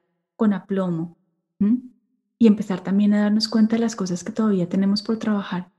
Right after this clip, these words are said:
Y cuando las veamos en alguien afuera, recordémonos, ¿será de ese alguien afuera o serán mías? O incluso podemos ir un poquito más allá y es mentalmente darles gracias a ese otro ser humano que me recordó lo que aún yo tengo que trabajar.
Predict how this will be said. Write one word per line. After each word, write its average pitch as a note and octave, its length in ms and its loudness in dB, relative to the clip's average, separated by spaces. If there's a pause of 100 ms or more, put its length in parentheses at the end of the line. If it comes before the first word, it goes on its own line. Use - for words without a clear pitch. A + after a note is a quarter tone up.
(240)
Y A3 120 4
cuando G3 240 6
las F#3 220 2
veamos F3+ 440 4
en B3 100 10
alguien G#3 260 4
afuera, A#3 480 2 (320)
recordémonos, F#3 920 -2 (140)
¿será E3+ 280 -8
de F3 100 -4
ese G#3 200 -6
alguien A#3 240 0
afuera A#3 500 -4 (520)
o G#3+ 100 -2
serán F3 360 -4
mías? E3+ 500 -6
O A#3 80 6
incluso G#3 400 4
podemos G3+ 400 0
ir G#3 100 0
un G#3 80 2
poquito G#3+ 320 -4
más G3+ 220 -2
allá A3+ 320 -6 (500)
y G#3+ 80 6
es F#3 160 0
mentalmente G3 560 0
darles G3+ 300 4
gracias F3+ 360 0
a G#3+ 140 2
ese F3+ 180 0
otro G3+ 220 0
ser A3+ 220 0
humano A#3 340 6 (300)
que A3+ 100 8
me G3+ 160 8
recordó G3 680 2 (200)
lo G#3+ 200 6
que G3 100 0
aún G#3+ 500 6
yo G3+ 140 0
tengo F3 260 0
que F3+ 100 -6
trabajar. F3+ 480 -8